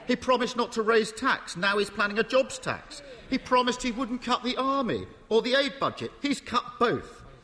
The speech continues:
And Mister Speaker, he also promised that Monday would be Freedom Day. He said eighteen times from that dispatch box that it'd be irreversible.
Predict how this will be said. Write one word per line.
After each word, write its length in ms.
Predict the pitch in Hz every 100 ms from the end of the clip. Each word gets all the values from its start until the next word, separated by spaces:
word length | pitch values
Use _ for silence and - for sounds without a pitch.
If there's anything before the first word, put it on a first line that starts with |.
| - - -
And 100 | 175
Mister 220 | 208 - 214
Speaker, 400 | - 190 - 139
he 140 | 175
also 300 | 208 208 160
promised 460 | - 156 120 123 -
that 140 | 147
Monday 260 | 156 156 151
would 200 | 147 -
be 140 | 143
Freedom 600 | - - - 254 185 123
Day. 180 | 95 78 - - - - -
He 100 | 220
said 220 | 226 208 240
eighteen 580 | 240 - 240 208 185 - - - -
times 420 | 247 226 131 113
from 200 | 175 165
that 180 | 196 -
dispatch 420 | - 180 - -
box 260 | 147 - -
that 140 | 156
it'd 140 | 156
be 220 | 160 147 -
irreversible. 680 | 151 151 147 135 120 - -